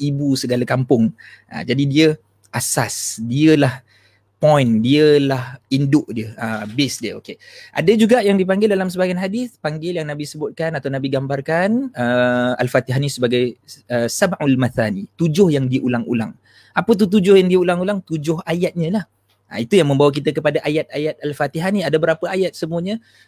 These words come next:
Tujuh ayat dalam surah Al-Fatihah. Tujuh ayat. Cuma para ulama, kita try our best untuk tidak terlampau panjang dalam membahaskan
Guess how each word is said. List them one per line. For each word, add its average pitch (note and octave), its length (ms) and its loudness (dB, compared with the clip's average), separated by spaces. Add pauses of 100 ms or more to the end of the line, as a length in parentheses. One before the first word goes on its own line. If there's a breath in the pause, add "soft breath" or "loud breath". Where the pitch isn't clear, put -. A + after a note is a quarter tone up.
(140)
Tujuh D#3 560 0
ayat C#3+ 400 0
dalam A2+ 240 -4
surah A#2 240 -4
Al-Fatihah. G#2+ 720 -12 (320)
Tujuh C3 240 0
ayat. G#2 320 -6 (160 soft breath)
Cuma A3+ 400 2
para D#3+ 240 0
ulama, E3+ 400 -2
kita A#3 240 -2
try G3+ 400 -2
our E3 240 0
best D#3 560 -4
untuk D#3+ 320 -4
tidak D#3+ 320 -6
terlampau D3+ 800 -4
panjang D3 560 -2
dalam C#3 320 0
membahaskan C#3 640 -4